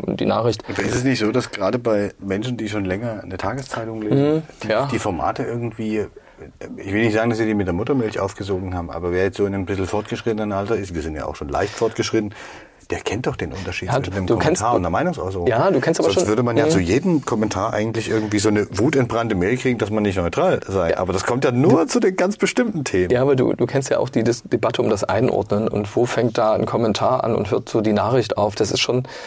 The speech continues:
Speaker 1: so eine Sache. Also allein, ähm, das, was man eigentlich mit einem Fakt, den man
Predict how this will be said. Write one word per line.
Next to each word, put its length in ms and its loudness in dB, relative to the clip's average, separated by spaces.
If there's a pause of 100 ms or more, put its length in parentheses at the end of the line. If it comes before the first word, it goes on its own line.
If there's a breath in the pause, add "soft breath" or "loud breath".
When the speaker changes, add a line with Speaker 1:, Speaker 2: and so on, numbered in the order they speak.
(180 loud breath)
Speaker 1:
so 100 0
eine 100 4
Sache. 260 2
Also 240 4 (100)
allein, 340 2 (600 loud breath)
ähm, 400 2
das, 420 0
was 160 0
man 120 2
eigentlich 360 2 (160)
mit 260 2
einem 300 2
Fakt, 400 -2
den 140 4
man 260 2